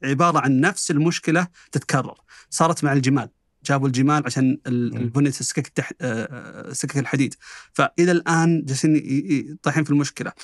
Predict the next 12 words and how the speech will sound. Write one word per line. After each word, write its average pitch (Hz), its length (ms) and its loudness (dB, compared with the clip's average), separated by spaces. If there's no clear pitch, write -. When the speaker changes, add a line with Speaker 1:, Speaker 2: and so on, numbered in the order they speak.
Speaker 1:
في، 185 420 2
آه، 139 440 -2
اللي 143 120 2
هو 160 60 2
طيور 165 280 2
الإيمو 131 480 2
اللي 120 160 -2
هو 123 80 -4
كانوا 127 240 0
يربونها 127 540 0
عشان 120 260 -2
اللحم، 123 320 -2